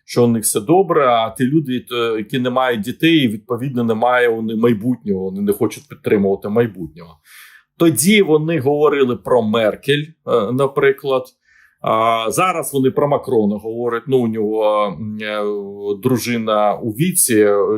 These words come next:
і тому вони так, е, е, говорять. Е, і саме тому вони так, е, намагаються оцю в-, вкласти власну скрепу, розуміння контексту. І, а, в тому числі, м,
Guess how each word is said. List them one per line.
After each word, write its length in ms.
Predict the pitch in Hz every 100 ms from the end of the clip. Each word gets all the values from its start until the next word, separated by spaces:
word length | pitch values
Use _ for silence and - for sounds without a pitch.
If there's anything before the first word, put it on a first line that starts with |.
| 107
і 40 |
тому 260 | 104 113 117
вони 220 | 113 110
так, 360 | 107 104 - -
е, 20 |
е, 40 | 113 107 107 104 101 101
говорять. 800 | 104 98 117 110 98 95 87 - _ - - _
Е, 320 | 107 110 107 117
і 380 | 135 143 143 143 131
саме 320 | - 170 165
тому 320 | 180 180 170
вони 200 | 143 123
так, 220 | 117 101 - _
е, 320 | 113 110 110 107 104 95 87 95
намагаються 680 | 143 160 160 165 139 - 139
оцю 520 | 131 131 147 131 113
в-, 60 | 90 - - -
вкласти 480 | - 151 151 135 -
власну 420 | 135 143 131 -
скрепу, 640 | - - 151 240 131 110 113
розуміння 480 | 131 139 131 110
контексту. 680 | 107 127 110 104 98 - 92 - _ - - -
І, 420 | 127 147 156 160
а, 360 | 151 - 135 127
в 160 | -
тому 220 | 175 180 190
числі, 480 | 170 - 160 156 156
м, 760 | 151 131 131 131 131 123 101